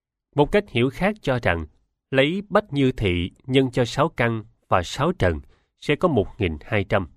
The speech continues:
vân vân. Về số lượng công đức hơn kém giữa các căn là nhắm đến giới hạn của phạm vi hoạt động trong thực tế. Như mắt chỉ nhìn thấy phía trước, không thể nhìn phía sau. Mũi thở ra hít vào,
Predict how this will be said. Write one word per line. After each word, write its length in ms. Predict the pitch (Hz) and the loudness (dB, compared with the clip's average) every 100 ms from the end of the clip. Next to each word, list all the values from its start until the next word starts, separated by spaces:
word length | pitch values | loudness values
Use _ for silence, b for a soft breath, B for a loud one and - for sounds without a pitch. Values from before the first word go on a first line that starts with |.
| _ _ | _ _
vân 180 | 117 110 | -6 -4
vân. 260 | 110 107 95 _ _ _ _ _ _ _ _ _ _ _ _ _ _ _ _ | 0 -2 -2 _ _ _ _ _ _ _ _ _ _ _ _ _ _ _ _
Về 220 | 139 139 139 | 4 4 6
số 160 | 208 | 6
lượng 200 | 151 117 | 6 4
công 220 | 120 151 | 2 2
đức 220 | 170 240 - | 2 -2 0
hơn 200 | 143 131 | 0 2
kém 360 | 139 156 208 131 | -2 -2 -2 0
giữa 160 | 107 | -2
các 300 | 117 160 - | 0 -4 -2
căn 260 | 123 113 104 _ - | -2 -2 -6 _ -8
là 160 | 110 98 | -2 -2
nhắm 320 | 104 127 156 | 0 -2 0
đến 240 | 147 185 135 | -2 -2 0
giới 220 | 143 175 | 0 0
hạn 300 | 107 82 82 | -2 -4 -4
của 180 | - 113 | -4 -4
phạm 220 | 110 87 90 | 0 -2 0
vi 200 | 117 107 | -2 -2
hoạt 260 | 104 87 - | -2 -4 0
động 220 | 90 80 - | 0 0 -2
trong 140 | 117 92 | -2 -2
thực 200 | 92 - | -6 0
tế. 180 | 98 127 185 _ _ _ _ _ _ | 0 0 -4 _ _ _ _ _ _
Như 160 | 151 160 | 2 4
mắt 180 | 180 226 - | 4 0 0
chỉ 120 | 165 | 0
nhìn 200 | 135 95 | 0 0
thấy 180 | 139 160 | 0 0
phía 160 | - | -2
trước, 320 | 170 - 220 240 _ _ | -4 0 0 0 _ _
không 240 | - 147 | -4 -4
thể 120 | - 123 | -2 -2
nhìn 200 | 104 71 | -2 -4
phía 180 | 123 | -4
sau. 320 | 117 113 101 87 _ _ _ _ _ - | -4 0 -2 -2 _ _ _ _ _ -4
Mũi 280 | 113 131 180 | 2 4 2
thở 220 | 117 107 170 | 0 0 0
ra 240 | 139 123 117 | 0 0 0
hít 220 | 220 214 | -4 -2
vào, 280 | 104 87 | 0 0